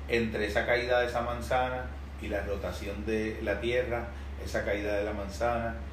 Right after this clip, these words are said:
y el movimiento de la luna que vemos en la noche a lo lejos. Eso es algo impresionante porque es un momento paradigmático en la historia donde se verifica cómo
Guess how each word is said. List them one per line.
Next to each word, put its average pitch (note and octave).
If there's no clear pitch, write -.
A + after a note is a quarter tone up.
y A#2
el A2
movimiento G#2
de A2+
la G2
luna G#2+
que F#2+
vemos F#2
en G2+
la F#2
noche E2+
a F2+
lo E2+
lejos. -
Eso -
es D#3+
algo F3
impresionante F#2+
porque F#2+
es D#3
un D#3
momento D3
paradigmático A2+
en C#3+
la C#3+
historia C#3+
donde G#2+
se G#2+
verifica G#2+
cómo B2+